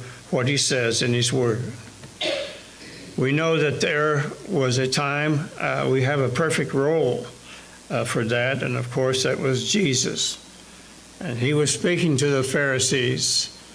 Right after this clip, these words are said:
and they was trying to trip him up and cause him trouble. And among the Pharisees, there was this lawyer that asked Jesus, not because he wanted to know what the answer was, but to test him and try to trick him into saying something that would,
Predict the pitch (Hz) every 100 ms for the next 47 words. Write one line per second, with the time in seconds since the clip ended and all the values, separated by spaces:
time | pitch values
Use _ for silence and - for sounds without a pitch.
0 | - - - - 143 123 139 156 147 185
1 | 160 147 131 131 151 123 147 123 110 -
2 | 139 127 135 127 123 123 123 147 127 120
3 | 131 - - - - - - 120 120 120
4 | 151 170 151 - 139 135 127 156 143 -
5 | 139 135 135 160 160 165 185 165 135 120
6 | 127 127 - - 143 135 - 196 147 127
7 | 123 113 - - - - - - - -
8 | - - 202 180 240 170 175 170 156 151
9 | 147 143 147 151 147 151 139 160 - 147
10 | 127 123 127 123 - 127 127 127 185 170
11 | - 170 120 120 120 131 120 117 - 127
12 | 123 123 120 120 120 139 127 127 135 123
13 | 120 117 - - - - - 180 127 131
14 | 143 127 123